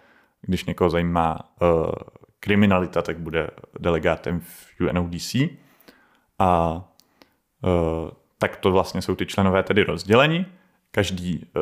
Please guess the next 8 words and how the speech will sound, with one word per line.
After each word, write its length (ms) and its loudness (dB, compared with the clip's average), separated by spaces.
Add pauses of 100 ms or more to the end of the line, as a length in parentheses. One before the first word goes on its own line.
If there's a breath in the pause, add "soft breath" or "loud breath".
stát, 760 -2
eh, 280 4
má 540 0
ten 160 2
mix 440 0
těch 440 0
orgánů 540 0
trochu, 600 0